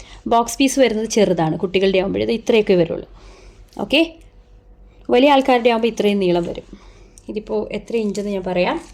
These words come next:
ഇതിൻ്റെ നീളം ഇതിപ്പോൾ അഞ്ച്. യെസ്, കുട്ടികളുടെ ആകുമ്പോൾ സ്റ്റിച്ച് ചെയ്ത് കഴിഞ്ഞിട്ട് മൂന്ന് ഒക്കെ വരുള്ളൂ. ഇതിപ്പോൾ എട്ട് ഇഞ്ചിലാണ് എടുത്തത്, അതുകൊണ്ടാണ് ഇതിപ്പോൾ കുറച്ച് അഞ്ച് ഇഞ്ച് നമുക്കിങ്ങനെ കിട്ടുന്നത്. എട്ട്, ഏഴ് ഇഞ്ചിലൊക്കെയാണ് കേട്ടോ.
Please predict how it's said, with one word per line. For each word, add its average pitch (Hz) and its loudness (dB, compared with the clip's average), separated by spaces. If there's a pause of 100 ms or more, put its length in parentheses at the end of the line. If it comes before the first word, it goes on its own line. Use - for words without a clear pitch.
(960)
ഇതിൻ്റെ 214 -4
നീളം 208 -2 (200)
ഇതിപ്പോൾ 285 -2 (800)
അഞ്ച്. 190 -2 (960)
യെസ്, 214 -4
കുട്ടികളുടെ 277 4
ആകുമ്പോൾ 262 2 (300)
സ്റ്റിച്ച് 302 0 (100)
ചെയ്ത് 285 4
കഴിഞ്ഞിട്ട് 277 2 (1120)
മൂന്ന് 262 4 (140)
ഒക്കെ 226 2
വരുള്ളൂ. 185 2 (300)
ഇതിപ്പോൾ 254 2
എട്ട് 247 -2
ഇഞ്ചിലാണ് 220 4
എടുത്തത്, 180 -2
അതുകൊണ്ടാണ് 220 2
ഇതിപ്പോൾ - -8
കുറച്ച് 220 -2 (160)
അഞ്ച് 226 0
ഇഞ്ച് 220 -2
നമുക്കിങ്ങനെ 220 -4
കിട്ടുന്നത്. 190 -2 (320)
എട്ട്, 226 0 (160)
ഏഴ് 226 4
ഇഞ്ചിലൊക്കെയാണ് 202 0
കേട്ടോ. 143 -4